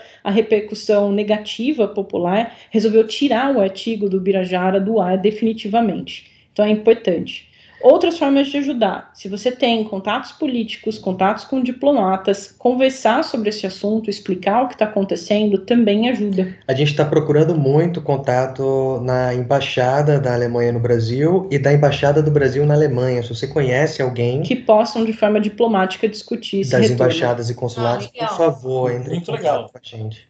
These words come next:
Speaker 3: Talvez,
Speaker 4: Ótimo.
Speaker 3: é, vamos, vamos fazer uma revisão aqui nos nossos contatos, quem sabe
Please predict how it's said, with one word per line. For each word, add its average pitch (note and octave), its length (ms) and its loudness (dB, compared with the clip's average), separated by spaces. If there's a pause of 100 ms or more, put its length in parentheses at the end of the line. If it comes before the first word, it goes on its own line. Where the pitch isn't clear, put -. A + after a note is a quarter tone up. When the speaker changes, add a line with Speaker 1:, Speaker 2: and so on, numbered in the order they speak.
(120)
Speaker 3:
Talvez, A#3 280 -2
Speaker 4:
Ótimo. B3 260 2
Speaker 3:
é, G3 100 -4
vamos, A#3 400 -12
vamos A#3+ 360 -8
fazer A#3+ 220 -6
uma A#3 140 -6
revisão A3+ 420 -8
aqui G#3+ 220 -12
nos G#3 200 -12
nossos G3+ 240 -8
contatos, G3+ 520 -6
quem A3 140 -16
sabe F3+ 380 -6